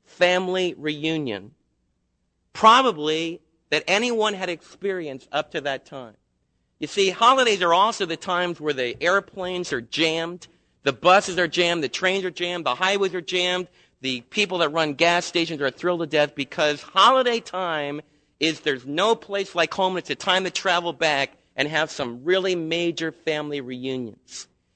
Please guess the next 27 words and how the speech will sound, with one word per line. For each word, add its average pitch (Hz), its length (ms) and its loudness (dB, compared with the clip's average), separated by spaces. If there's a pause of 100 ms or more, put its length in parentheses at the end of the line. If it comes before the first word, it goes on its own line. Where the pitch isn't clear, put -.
(140)
Now, - 140 -6
as 226 280 6
we 262 140 -6
picture 202 640 -6
this 160 260 -8
family 151 640 -10
with 117 220 -20
grieving 226 640 -2
dad, 135 520 -2 (920)
with 151 340 0
angry, 226 1000 0 (260)
disputing 220 1040 -4
sons, 127 920 -4 (1500)
from 185 180 6
a 160 80 4
human 226 560 2
standpoint, 147 1040 -4
if 147 160 -4
I 208 200 4
would 254 160 -4
have 190 160 -4
gone 208 260 0
to 190 60 -6
them 175 220 -6
and 151 140 -12
tell 196 320 -10
them 131 320 -8